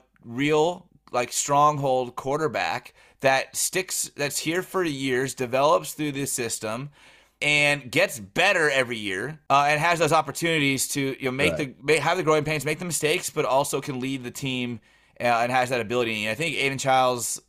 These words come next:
Speaker 1: can do that. I'm not trying to just put it all on him, and I'm not
Speaker 2: Right,
Speaker 1: saying
Speaker 2: yeah,
Speaker 1: that, like,
Speaker 2: no,
Speaker 1: the quarterback
Speaker 2: I know, I know
Speaker 1: in the room
Speaker 2: what you're
Speaker 1: can't do
Speaker 2: saying.
Speaker 1: it. But look, we get, we get that guy, and, uh, th-, uh, it's a whole different story right now. It is a
Speaker 2: Right.
Speaker 1: completely different story.
Speaker 2: A-, and, well, and this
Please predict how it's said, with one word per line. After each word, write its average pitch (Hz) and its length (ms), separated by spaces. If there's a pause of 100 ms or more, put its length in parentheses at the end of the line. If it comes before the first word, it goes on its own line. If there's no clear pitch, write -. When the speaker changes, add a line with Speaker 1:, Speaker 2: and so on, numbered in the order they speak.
(320)
Speaker 1:
can 131 160
do 117 180
that. 107 400 (480)
I'm 147 140
not 170 160
trying 165 140
to 139 60
just 135 120
put 156 100
it 139 60
all 139 260
on 131 140
him, 123 280
and 131 160
I'm 143 80
not 135 80
Speaker 2:
Right, 101 220
Speaker 1:
saying 101 140
Speaker 2:
yeah, 117 120
Speaker 1:
that, 131 60
like, 123 100
Speaker 2:
no, 127 80
Speaker 1:
the 120 120
quarterback 143 220
Speaker 2:
I - 0
know, 151 40
I 156 40
know - 0
Speaker 1:
in - 20
the 139 60
room 151 40
Speaker 2:
what 135 80
you're 139 180
Speaker 1:
can't - 80
do 117 60
Speaker 2:
saying. 107 120
Speaker 1:
it. - 120
But 151 340 (120)
look, 147 280
we 143 80
get, 147 260
we 147 100
get 151 180
that 151 180
guy, 147 460
and, 139 460 (240)
uh, 107 100
th-, 120 280
uh, 135 60
it's 135 220
a 135 40
whole 135 140
different 123 280
story 117 260
right 98 200
now. 90 320
It 127 120
is 87 80
a - 20
Speaker 2:
Right. 80 60
Speaker 1:
completely 120 260
different 104 140
story. 92 280
Speaker 2:
A-, - 200
and, 160 200
well, 170 120
and 165 120
this - 480